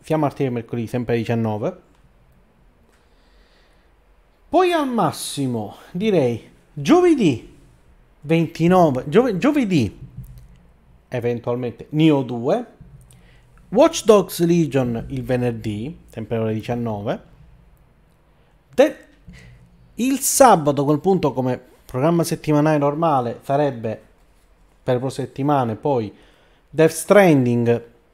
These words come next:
alle ore tredici e poi di nuovo Watch Dogs Legion il, la domenica alle ore diciannove. Cioè la, eh, Watch Dogs Legion vedrebbe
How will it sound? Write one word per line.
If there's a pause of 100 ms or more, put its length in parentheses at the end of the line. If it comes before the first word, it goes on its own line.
(140)
alle (500)
ore
tredici (220)
e
poi
di
nuovo
Watch
Dogs
Legion (160)
il,
la
domenica
alle
ore
diciannove.
Cioè (260)
la,
eh,
Watch
Dogs
Legion
vedrebbe